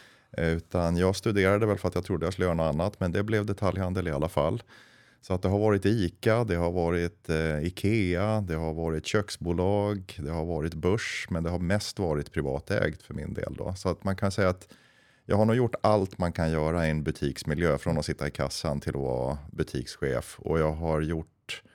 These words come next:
eh, nästan allt man kan göra på inköpssidan också. Jag har bott och jobbat många år ute i Asien och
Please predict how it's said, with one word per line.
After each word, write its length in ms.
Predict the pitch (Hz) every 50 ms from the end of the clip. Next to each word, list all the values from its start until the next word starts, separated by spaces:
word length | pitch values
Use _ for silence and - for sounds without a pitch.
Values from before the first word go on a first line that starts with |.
| _ _ _ _ _ _ _ _ _ _ - _ -
eh, 80 | - -
nästan 560 | - - - - 64 82 85 - - 113 107
allt 320 | - 85 87 87 92 92 -
man 160 | 95 85 90
kan 160 | - 98 82
göra 260 | 85 80 76 76 73
på 100 | - -
inköpssidan 800 | 82 87 76 71 - - 71 67 - - - - 87 82 78 76
också. 300 | 78 90 92 - - -
Jag 80 | 71 73
har 120 | 80 85
bott 420 | 82 85 82 92 98 95 - _ -
och 80 | 90
jobbat 360 | 90 87 80 78 73 85 82 -
många 280 | 95 87 82 78 87 90
år 180 | 87 82 76
ute 220 | 80 76 - - 85
i 20 |
Asien 640 | 76 71 73 82 - - - 85 73 73 76 73
och 460 | 76 80 82 80 80 80 80 80 78